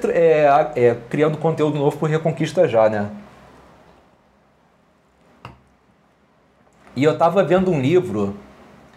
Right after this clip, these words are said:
sobre curar um relacionamento depois de traição. Gente, vocês não fazem ideia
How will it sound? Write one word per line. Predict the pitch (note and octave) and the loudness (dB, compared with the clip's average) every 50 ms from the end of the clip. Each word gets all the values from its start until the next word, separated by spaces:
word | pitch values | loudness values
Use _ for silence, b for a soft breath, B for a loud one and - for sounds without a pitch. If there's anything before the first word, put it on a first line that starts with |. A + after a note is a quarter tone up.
| - - - | -20 -20 -20
sobre | - - - - - C#3+ D3 D3 C3+ B2+ C#3+ D3+ D3 C#3+ C#3+ C#3 C3+ C3+ C3 B2 B2 A2+ A2 G#2 G2+ G2+ G2+ - - - - - - - - - - - | -18 -14 -10 -4 -2 0 0 0 0 -2 -2 0 0 0 0 0 0 0 0 0 0 0 -2 -2 -4 -6 -10 -14 -18 -20 -20 -20 -20 -20 -20 -20 -16 -8
curar | - F3 E3+ D#3 D3 D3+ D#3 F#3 G3 - - - - | -4 -2 0 2 2 2 2 0 0 -4 -8 -12 -8
um | E3 D#3+ C#3+ | -6 -6 -4
relacionamento | B2+ D3+ D#3+ D#3+ D3+ - - D#3+ D#3+ D#3 D3 B2 A#2 B2 D3 C#3 - | -2 0 2 2 0 0 -2 -2 0 0 0 0 0 -2 -6 -6 -4
depois | D3 D3 C#3 - D3+ D3+ D3 | -4 -4 -2 -2 -2 -2 -2
de | D3+ | -2
traição. | D3 - D3 D3 C#3+ - - - G#2+ G2 F#2+ F2+ E2+ - - - - - - - - - - - - - | 0 2 2 2 2 0 -2 -2 -2 -2 -2 -4 -8 -12 -20 -20 -20 -20 -20 -20 -20 -20 -20 -20 -20 -14
Gente, | - - C3 C#3+ C#3 - B2+ B2+ - - - - - - - - - - - - - - b b b b b b b b b b _ _ | -6 -2 0 0 0 0 -4 -6 -8 -10 -10 -12 -16 -20 -20 -20 -20 -20 -20 -20 -20 -20 b b b b b b b b b b _ _
vocês | - - C#3 C#3 C#3 | -8 -2 -2 0 0
não | D#3+ D#3 C#3 | 0 0 0
fazem | - D3 D3+ D3+ - E3 G3 | 2 2 2 2 0 -2 -2
ideia | F3+ C3 B2+ C3 C3+ C#3 C#3+ D3 D3 D3 D#3 | -2 0 2 2 4 4 4 2 0 0 -2